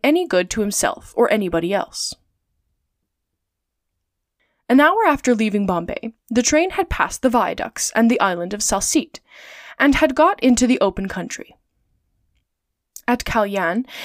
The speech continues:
they reached the junction of the branch line which descends towards southeastern India by Kandala and Poona,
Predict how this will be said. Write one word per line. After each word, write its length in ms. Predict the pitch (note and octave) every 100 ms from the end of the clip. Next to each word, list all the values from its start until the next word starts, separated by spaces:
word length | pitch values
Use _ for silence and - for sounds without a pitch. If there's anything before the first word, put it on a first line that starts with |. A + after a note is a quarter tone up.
| -
they 100 | -
reached 320 | C#4 D#4 F#4 -
the 80 |
junction 460 | - F#3 - - C#4
of 180 | - G#3+
the 80 | G#3+
branch 460 | G#3 E3+ G#3+ -
line 360 | A3 G3+ F#3 G#3
which 220 | B3 -
descends 420 | C4 - D#4 F#4
towards 440 | - E4 G#3 G3 -
southeastern 580 | C4 C#4 G#3 G3 A#3
India 420 | A3 F3 - - A3
by 140 | A3+ A3
Kandala 500 | - A#3+ C4 F3+ - _ -
and 200 | A3 -
Poona, 340 | - D#4 F3